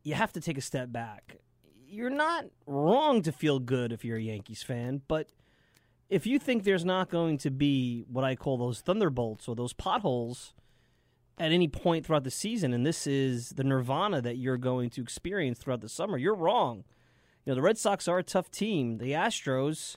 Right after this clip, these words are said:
aren't going anywhere. The Angels seem to have some things going on. Cleveland's right now struggling, but the Indians have Terry Francona, and they've had some pedigree of winning. So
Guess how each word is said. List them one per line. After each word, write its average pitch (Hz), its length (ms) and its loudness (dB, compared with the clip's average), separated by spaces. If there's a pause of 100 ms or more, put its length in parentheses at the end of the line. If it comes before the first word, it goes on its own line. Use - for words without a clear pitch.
(440)
aren't 202 260 0
going 202 320 6
anywhere. 107 540 -2 (480)
The 127 120 -6
Angels 170 400 2
seem 175 260 0
to 151 100 0
have 156 200 0
some 160 200 -4
things 160 280 -2
going 151 240 -2
on. 160 240 -2
Cleveland's 160 640 0
right 143 220 -2
now 143 180 -2
struggling, 151 580 0
but 123 120 -4 (760)
the 131 120 -2
Indians 147 360 4
have 127 460 -2 (520)
Terry 143 240 -2
Francona, 147 640 2
and 127 100 2
they've 123 100 -2
had 131 140 -2
some 131 200 -6
pedigree 127 400 -2
of 117 80 -4
winning. 123 320 -2
So 135 280 -2